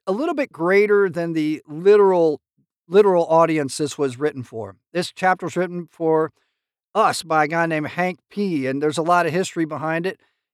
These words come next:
And all you A A historians, I'm sure, can share with your group exactly that history. I don't know it exactly. Uh, in any case, Two Employers took a very serious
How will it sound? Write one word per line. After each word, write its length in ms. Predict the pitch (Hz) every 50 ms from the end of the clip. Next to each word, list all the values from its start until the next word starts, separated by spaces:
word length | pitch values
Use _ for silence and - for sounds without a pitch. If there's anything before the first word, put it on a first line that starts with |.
| _ _ -
And 220 | 151 160 156 156
all 220 | 156 165 180 - _
you 240 | 160 147 190 208 226
A 280 | 269 202 208 196 190
A 20 | 175
historians, 760 | 185 175 - - - 214 220 214 180 160 160 165 170 143
I'm 140 | - 156 147
sure, 240 | 139 - - 190 190
can 160 | - 170 143
share 260 | 131 - - 185 185
with 160 | 175 165 - -
your 100 | 147 131
group 340 | 123 156 185 202 214 202 _ _ _ _ _ _ _ _ _ _ -
exactly 640 | 139 135 123 139 160 170 180 170 - 170 160 156 151
that 300 | 143 156 151 143 131 _
history. 480 | _ - 165 165 - - - 135 135 143
I 140 | 156 170
don't 240 | 165 151 143 135 135
know 160 | 151 156 156
it 80 | 151 135
exactly. 680 | 135 120 - 147 139 143 135 - - 117 110 120 117 _ _ _ _ _ _ _ _ _ -
Uh, 200 | 151 139 131 127 - _ _ _ _
in 80 | - 208
any 180 | 262 302 294 220
case, 380 | - - 156 151 156 151 - - _ _ _ _ _ _ _ _ _ _ _ _ _ _ _ _ _ _ _ -
Two 160 | - 320 311
Employers 600 | 262 214 - - 220 233 226 208 190 175 - -
took 220 | - 165 143 -
a 60 | 165
very 420 | 143 143 185 190 208 208 208 202 185
serious 880 | - - - - - 240 269 247 196 160 147 139 139 135 - - -